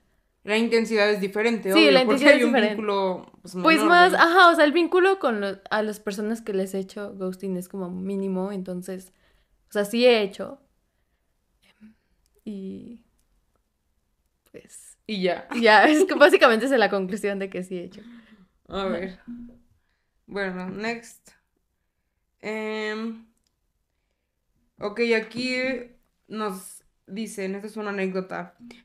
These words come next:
Speaker 1: El año pasado estaba saliendo con un güey y literal me ghost-, me ghosteó una semana sin señales de vida. O sea, aquí ya súper...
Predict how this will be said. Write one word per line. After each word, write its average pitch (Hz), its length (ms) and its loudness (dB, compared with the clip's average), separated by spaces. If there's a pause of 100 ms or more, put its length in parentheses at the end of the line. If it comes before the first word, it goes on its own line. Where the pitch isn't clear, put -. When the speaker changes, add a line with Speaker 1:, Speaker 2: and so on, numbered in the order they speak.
(120)
Speaker 1:
El 233 200 -4
año 302 220 -4
pasado 208 460 -4
estaba 208 320 -4
saliendo 196 400 -6
con 185 180 -6
un 190 160 -4
güey 190 380 -4
y 202 100 -12
literal 190 640 -2
me 208 140 -6
ghost-, 180 460 -8
me 180 180 -6
ghosteó 196 720 -6
una 208 260 -8
semana 196 560 -6
sin 190 220 -10
señales 185 440 -6
de 175 120 -8
vida. 180 420 -12 (600)
O 185 140 -8
sea, 175 180 -4
aquí 202 400 -10
ya 175 600 -6
súper... 180 240 -12